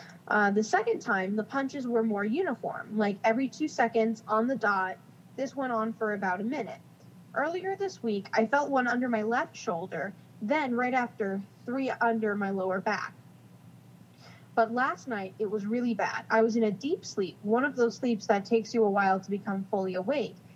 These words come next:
and the punches woke me up. They were so rapid and aggressive. It was like someone was beating to the tune of a song under my back. It stopped right after I woke up, but then I s-,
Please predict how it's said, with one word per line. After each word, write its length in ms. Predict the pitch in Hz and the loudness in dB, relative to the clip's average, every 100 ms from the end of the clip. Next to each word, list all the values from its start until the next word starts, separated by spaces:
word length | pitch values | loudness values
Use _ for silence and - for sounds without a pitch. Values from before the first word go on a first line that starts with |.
| - | -8
and 160 | - 220 | 0 0
the 60 | 214 | 0
punches 440 | - 254 240 220 | 0 -2 0 0
woke 440 | 196 220 233 - | 4 4 4 2
me 180 | 233 208 | 0 2
up. 300 | - 202 - - - - - - - | 2 2 0 -10 -20 -20 -20 -20 -2
They 120 | 262 | 2
were 140 | 233 220 | 4 2
so 260 | - 285 330 | 4 2 2
rapid 440 | 269 269 311 285 | 0 0 -2 -6
and 140 | 233 220 | -2 -2
aggressive. 580 | 202 262 269 - 226 - | -2 -4 -4 -8 -12 -4
It 100 | 226 | -2
was 140 | 226 226 | 0 0
like 240 | 247 254 | -2 -2
someone 260 | 277 247 240 | -2 0 0
was 140 | 202 | -2
beating 640 | - 247 254 262 226 214 - | -2 -2 0 2 2 2 0
to 120 | - 220 | 4 4
the 100 | 208 | 4
tune 320 | - 240 226 | 4 4 6
of 100 | 202 | 4
a 60 | 196 | 0
song 520 | - 247 220 208 202 | 2 2 4 2 0
under 220 | 214 208 202 | 0 0 -2
my 160 | 202 | -2
back. 340 | 202 262 - - - - - - - - | 0 0 -2 -8 -20 -20 -20 -20 -20 -8
It 200 | - 226 | -2 -2
stopped 640 | - - 269 294 381 - - - - | -4 0 4 4 2 -2 -20 -12 -10
right 300 | 240 233 247 | -2 0 2
after 360 | 262 233 240 233 | 4 2 2 2
I 100 | 214 | 2
woke 280 | 208 202 285 | 0 -2 -2
up, 240 | 269 - - - - - | -2 -2 -12 -20 -10 -6
but 220 | 202 - | -6 -2
then 440 | 311 330 196 202 - | 0 0 -2 -6 -4
I 120 | 214 | -2
s-, 240 | 214 - | -2 -6